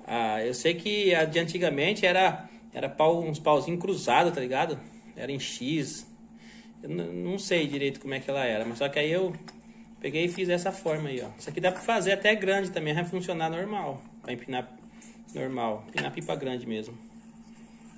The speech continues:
Tá? Então é isso aí, ó. Eu vou passar o verniz aí e ve-, e venho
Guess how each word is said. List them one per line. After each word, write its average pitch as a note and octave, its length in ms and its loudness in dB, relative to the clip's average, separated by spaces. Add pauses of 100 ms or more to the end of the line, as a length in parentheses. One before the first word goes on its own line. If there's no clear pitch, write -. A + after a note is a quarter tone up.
Tá? B2+ 320 0 (280)
Então C3 120 -4
é C#3+ 40 0
isso D3 160 0
aí, D#3 80 6
ó. A2 100 2 (160)
Eu A#2 80 -4
vou C#3+ 360 6
passar C#3+ 340 2
o D3 40 6
verniz C3+ 360 2
aí C#3 100 2
e C#3 40 -2
ve-, C#3+ 120 -4
e C3 160 -4
venho C3 420 0